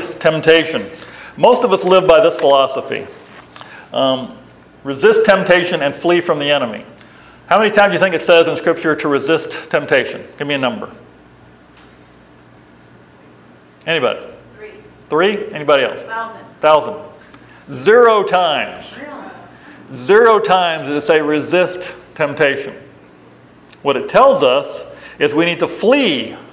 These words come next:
Speaker 1: temptation. What was the old, um, movie, um, British guys,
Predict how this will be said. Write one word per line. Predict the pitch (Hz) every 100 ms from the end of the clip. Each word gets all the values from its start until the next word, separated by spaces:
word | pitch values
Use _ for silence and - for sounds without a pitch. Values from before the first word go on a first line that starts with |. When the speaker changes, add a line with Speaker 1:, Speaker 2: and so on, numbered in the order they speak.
| - - - - -
Speaker 1:
temptation. | - 147 151 147 127 - - - - - - - -
What | 160
was | 151
the |
old, | 165 165 165
um, | 156 143 123 - - - - - - - - - - - -
movie, | 151 185 180 175 -
um, | - 147 135 120 110 - - _ - - - - - - - - - - - - _ _ - 131
British | 160 165 -
guys, | 165 160 156 156 -